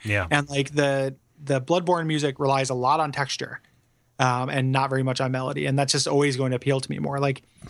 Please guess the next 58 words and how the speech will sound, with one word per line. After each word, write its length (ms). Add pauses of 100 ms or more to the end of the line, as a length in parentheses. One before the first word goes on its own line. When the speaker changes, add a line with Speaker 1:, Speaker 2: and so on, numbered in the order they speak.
(120)
Speaker 2:
if, 160
if 180
we 140
include 240
the 60
Ancient 240
City, 200
I 40
think 120
that's 160
my 80
favorite 280
soundtrack 360
of 80
the 80
five. 540
Like, 260
Speaker 1:
<laughs> 20
Speaker 2:
I 540 (100)
Speaker 1:
Yeah. 200
Speaker 2:
love 80
that 160
soundtrack. 240
Speaker 1:
No, 160
it's 180
so 160
good. 240
Speaker 2:
It's 260
Speaker 1:
I, 40
I 20
listen 220
Speaker 2:
so 60
Speaker 1:
to 60
that 200
Speaker 2:
good. 200 (240)
Speaker 1:
every 360
other 180
day 200
at 100
work 400
when 100
I'm 80
trying 220
to 60
Speaker 2:
Yeah. 100
Speaker 1:
concentrate. 520
Like, 300 (400)
just, 260
uh, 220
like, 160
I've 140
got, 220
I've 180
got 240
one, 280
one 160
playlist 400
that's 220